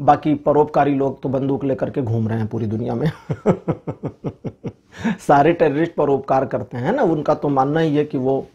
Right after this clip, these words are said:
किसी और के लिए काम करें, अपने लिए तो कुछ भी नहीं करें। तो आप अपने लिए करें, आप परोपकारी ना बने। क्यों? क्योंकि जब आप अपने लिए करते हैं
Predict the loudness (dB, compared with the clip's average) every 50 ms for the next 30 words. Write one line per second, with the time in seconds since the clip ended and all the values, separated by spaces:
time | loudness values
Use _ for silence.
0 | _ _ _ _ _ _ _ _ _ _ _ _ _ _ _ _ _ _ _ -6
1 | -2 0 0 0 2 4 6 6 6 6 4 2 0 -2 -2 -2 -4 -6 -8 -12
2 | -12 -14 -14 -16 -18 -10 -8 -6 -4 0 0 2 2 2 0 0 -2 -4 -6 -8
3 | -8 -6 -4 -4 -4 -4 -6 -8 -8 -10 -12 -6 -4 -4 2 6 6 6 6 4
4 | 0 0 0 2 2 4 2 2 0 0 0 0 -2 -2 -4 -8 -14 _ _ _
5 | _ _ 2 2 2 4 2 0 0 0 -2 -4 -6 -6 -6 -6 -6 -8 -10 -10
6 | -10 -10 -12 -8 0 4 4 6 6 4 2 -4 -18 -20 -20 _ _ -12 -6 -4
7 | 0 4 6 8 8 8 6 6 4 2 -2 0 4 6 6 8 8 8 6 6
8 | 6 2 -2 -2 -4 -6 -6 -6 -8 -8 -12 -16